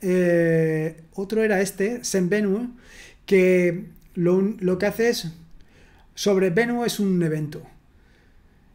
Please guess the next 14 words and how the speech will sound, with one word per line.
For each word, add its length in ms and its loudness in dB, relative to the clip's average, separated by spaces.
Entonces, 520 -4
lo 160 -2
que 100 -4
envía 320 2
es 160 -2
latitud, 500 -2
longitud, 760 -2
un 260 -2
título 680 2
y 200 4
una 600 2
dirección. 600 -6
Si 120 -2
quieres, 360 2